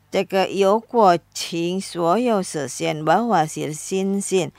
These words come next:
印度尼西亚经济产品出口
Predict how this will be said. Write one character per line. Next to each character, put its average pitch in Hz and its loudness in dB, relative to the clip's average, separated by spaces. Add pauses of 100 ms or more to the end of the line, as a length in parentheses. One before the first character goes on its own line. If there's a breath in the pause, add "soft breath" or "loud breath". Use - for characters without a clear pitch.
(360 loud breath)
印 202 0
度 190 2
尼 247 2
西 190 -2
亚 180 6
经 180 0
济 190 0 (320)
产 139 2
品 147 -4
出 214 -2
口 170 4